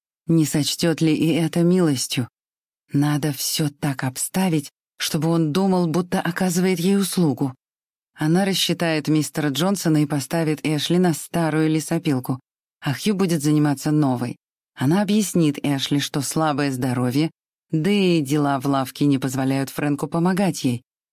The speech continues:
а она сейчас в таком положении, что ей просто необходима помощь.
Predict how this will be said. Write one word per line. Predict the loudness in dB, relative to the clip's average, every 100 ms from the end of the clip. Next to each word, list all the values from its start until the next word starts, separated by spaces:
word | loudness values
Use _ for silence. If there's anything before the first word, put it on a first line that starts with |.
| _ _
а | -2 0
она | 2 0
сейчас | 0 -2 -2
в | -4
таком | -6 -4 -2 -2
положении, | -2 0 0 2 2 0 -4 _ -12
что | -4 0
ей | 0
просто | 0 -2 -4 0
необходима | 0 0 0 0 2 0 0
помощь. | 0 0 0 -4